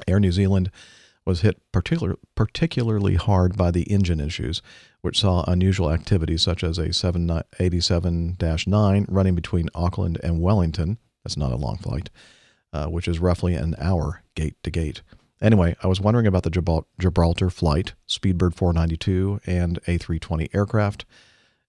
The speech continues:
And then he gives the link to the video below. Uh, "But it looks to me like an oscillating fan, and I am astounded by the degree of oscillations as well as the duration.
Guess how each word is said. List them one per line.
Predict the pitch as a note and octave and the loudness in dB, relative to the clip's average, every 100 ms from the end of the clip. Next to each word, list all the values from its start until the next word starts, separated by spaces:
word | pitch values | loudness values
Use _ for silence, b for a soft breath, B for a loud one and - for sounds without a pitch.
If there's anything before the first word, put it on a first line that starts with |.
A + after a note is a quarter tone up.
| - | -6
And | F2 E2 E2+ | -2 -2 -2
then | D#2+ | -2
he | E2 | -2
gives | E2+ E2 | -2 -2
the | E2+ | -2
link | E2+ F2 - | 0 0 0
to | - | -2
the | F2 E2 E2+ - _ _ _ | -2 0 -2 -6 _ _ _
video | F#2 F#2+ F2 E2+ | 0 2 2 0
below. | E2+ F#2+ B2 C#3+ - _ _ _ - - | 0 2 0 -2 -10 _ _ _ -16 -6
Uh, | F2 D#2+ E2 F#2+ G#2 A2+ - | -4 -2 -4 -6 -8 -12 -6
"But | F#2 F2+ | 0 2
it | |
looks | G#2+ - | 0 0
to | - | 0
me | G2+ G2+ | 2 2
like | F#2+ F2+ F2+ | 2 2 0
an | D2 | -2
oscillating | F#2+ G2 G2+ F#2+ F2+ F2 | 0 2 4 2 2 0
fan, | F#2+ F#2 F#2 F#2 F#2+ - - | 0 2 2 0 -2 -4 -4
and | E2+ E2 D#2+ D#2 _ | -2 -2 -4 -6 _
I | F2 E2+ E2 - | -4 -2 -2 -2
am | D#2+ | -4
astounded | D#2 - - C3+ A#2 E2+ C#2+ | -2 -2 0 0 2 0 0
by | F2 E2 | -2 -2
the | D#2 | -2
degree | F2 F#2 G2 G#2 | -2 -2 2 2
of | E2+ F2 | 2 0
oscillations | F2 D#2+ D#2+ F2 E2+ E2 | 0 0 0 0 -2 -4
as | B1+ - | -4 -4
well | E2+ E2+ E2 | -2 -2 -2
as | E2+ E2 | -4 -4
the | E2+ | -6
duration. | D#2+ E2 E2 E2 A#1+ | -4 -2 -2 -4 -8